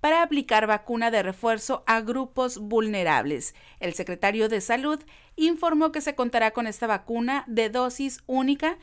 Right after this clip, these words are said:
misma que será destinada en una primera etapa a los adultos mayores de sesenta años, primeros respondientes como bomberos,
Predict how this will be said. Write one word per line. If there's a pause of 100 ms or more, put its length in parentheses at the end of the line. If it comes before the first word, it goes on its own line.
(280)
misma
que
será
destinada (240)
en
una
primera
etapa
a
los
adultos
mayores
de
sesenta
años, (400)
primeros
respondientes
como
bomberos,